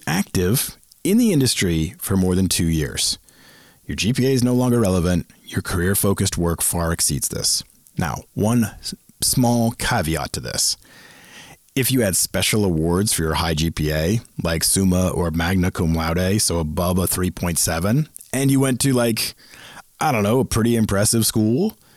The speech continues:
you could probably stretch that out another year or two, say, you know, within four years of experience, you'd wanna start to drop that.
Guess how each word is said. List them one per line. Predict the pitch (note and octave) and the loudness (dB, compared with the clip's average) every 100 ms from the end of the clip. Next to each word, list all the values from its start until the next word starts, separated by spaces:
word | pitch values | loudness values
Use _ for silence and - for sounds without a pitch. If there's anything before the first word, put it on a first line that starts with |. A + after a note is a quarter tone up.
| - - _ - - - | -20 -20 _ -20 -20 -10
you | - C3+ B3 | 0 2 4
could | D#4 - | 2 -2
probably | - - A#2+ A2+ A#2 A2+ A2 | -6 -2 0 2 2 2 2
stretch | - G2 F2 | 0 0 0
that | - F2+ | 0 0
out | F2 F2 | 0 0
another | E2+ F2 | 0 0
year | E2 E2 E2 | 2 0 0
or | D2+ | -2
two, | - C#2+ B1+ | -4 -4 -4
say, | B1 - F2+ D#2+ E2 D#2+ D2 | -2 0 0 0 0 0 0
you | E2+ | 0
know, | D#2+ D2+ | 0 -2
within | B1 D#2 A2 G#2 F#2+ F#2 F2+ - _ | -4 -2 0 2 2 2 2 -2 _
four | - - E3 D3 C#3 | -6 -2 2 4 4
years | A#2 A2 G2 F#2 - | 4 4 2 0 -2
of | - F2+ | -2 -2
experience, | F2+ - G#2+ F#2+ E2+ E2 D#2+ - | -2 0 0 2 0 0 -2 -2
you'd | G2 E2 D2+ E2+ F#2+ | 0 0 -2 -2 0
wanna | F#2 D#2+ | 0 0
start | F2+ D#2 | -2 -2
to | D#2+ | -2
drop | D2+ C#2 - | -2 -4 -4
that. | D2 A1+ | -6 -6